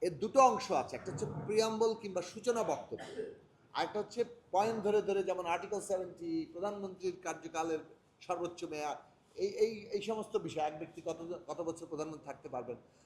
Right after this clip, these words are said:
তারপরে হচ্ছে যে, আহ, আমরা বিচার বিভাগের স্বাধীনতা, এইভাবে ইতিমধ্যে প্রায় বারোটি গুরুত্বপূর্ণ প্রশ্নে আমাদের কিন্তু ঐকমত্য তৈরি হয়েছে।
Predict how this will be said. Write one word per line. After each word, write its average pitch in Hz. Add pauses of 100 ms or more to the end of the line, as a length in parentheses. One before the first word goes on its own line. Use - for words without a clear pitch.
(140)
তারপরে 170
হচ্ছে 170
যে, 160 (400)
আহ, 127
আমরা 160
বিচার 170
বিভাগের 170
স্বাধীনতা, 156 (200)
এইভাবে 226
ইতিমধ্যে 220
প্রায় 226
বারোটি 208
গুরুত্বপূর্ণ 254
প্রশ্নে - (500)
আমাদের 185
কিন্তু 196
ঐকমত্য 180
তৈরি 113
হয়েছে। -